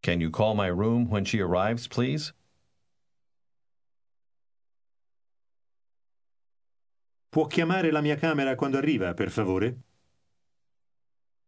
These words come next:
Speaker 2: Può chiamare la mia camera quando arriva, per favore?
Speaker 1: Certainly.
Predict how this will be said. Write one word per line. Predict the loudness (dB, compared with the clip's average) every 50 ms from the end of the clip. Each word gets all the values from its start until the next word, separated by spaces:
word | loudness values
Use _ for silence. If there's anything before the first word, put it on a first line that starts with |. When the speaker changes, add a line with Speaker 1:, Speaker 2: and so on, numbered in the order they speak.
| _ _ _ _ _ _ _ _ _ _ _ _ _ _ _ _ _ _ _ _ _ _ _ _ _ _ _ _ _ _ _ _ _ _ _ _ _ _ _ _ _ _ _ _ _ _ _ _ _ _ _ _ _ _ _ _ _ _ _ _ _ _ _ _ _ _
Speaker 2:
Può | 0 0 0 2
chiamare | 2 0 0 2 2 2 2 2 2
la | 0 0
mia | 0 -2 -2
camera | 0 0 0 2 2 2 0 0
quando | 0 -2 -2 0 0 0
arriva, | 2 2 0 0 0 -2 -2
per | -2 -4 -4
favore? | -2 -2 -2 0 0 0 0 0 -2 -4 -8 -16 _ _ _ _ _ _ _ _ _ _ _ _ _ _ _ _ _ _ _ _ _ _ _ _ _ _ _ _ _ _ _ _ _ _ _ _ _ _ _ _ _ _ _ _ _ _ _ _ _ _ _ _ _ _ _ _ _ _ _ _ _ _ _ _ _ _ _ _ _ _ _ _ _ _ _ _ _ _ _ _ _ _ _ _ _ _ _ _ _ _ _ _ _ _ _ _ _ _ -4
Speaker 1:
Certainly. | 0 0 0 0 0 -2 -2 -2 -2 -4 -6 -10